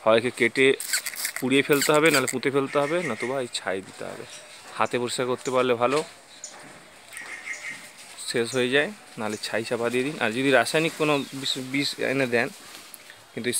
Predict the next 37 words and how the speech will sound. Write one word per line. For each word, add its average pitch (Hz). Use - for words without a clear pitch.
সার্ফ 135
জল 117
দিয়ে 120
একটু -
স্প্রে 120
করে 95
দেবে। -
দিলে 123
কি 135
হবে, 131
আপনার 110
এটা 160
এই 117
যে, 120
এই, 127
এই, 127
এই 113
দিয়ে 120
দিলাম, 151
এই 104
দেখুন 131
সঙ্গে 117
সঙ্গে 120
পোকাটা 113
বেরিয়ে 110
পড়লো। 98
পোকাটা 135
দেখতে -
পাবেন, 98
আবার 87
সার্ফ 117
জল 127
দিয়ে 127
ধুয়ে 127
দিলে 147
পোকাটা 107
বেরোবে। 87